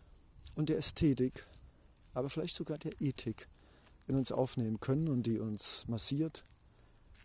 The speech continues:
die uns energetisiert und die uns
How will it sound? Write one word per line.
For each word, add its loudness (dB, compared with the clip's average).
die -6
uns -2
energetisiert -2
und -2
die 4
uns 4